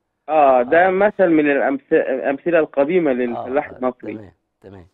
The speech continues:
Speaker 1: وحقيقة هو الارتفاع المتوقع في درجات الحرارة، آه، طبعًا النهاردة كان في ارتفاع وبكرة هيكون في ارتفاع أكبر
Speaker 2: تمام.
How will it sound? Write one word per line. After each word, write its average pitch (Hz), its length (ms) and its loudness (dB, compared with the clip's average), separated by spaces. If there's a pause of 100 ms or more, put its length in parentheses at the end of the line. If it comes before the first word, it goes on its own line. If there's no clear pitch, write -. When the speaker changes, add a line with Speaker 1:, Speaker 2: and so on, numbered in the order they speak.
(120)
Speaker 1:
وحقيقة 185 840 0
هو 196 520 4
الارتفاع 156 640 0
المتوقع 156 680 0
في 147 120 -8
درجات 139 360 -2
الحرارة، 143 760 0
آه، 127 100 -4
طبعًا 165 240 2
النهاردة 156 360 0
كان 143 120 -6
في 165 340 -2
ارتفاع 160 460 0
وبكرة 165 360 -2
هيكون 156 240 -6
في 165 100 -6
ارتفاع 165 420 0
أكبر 180 360 -2 (180)
Speaker 2:
تمام. 127 280 -16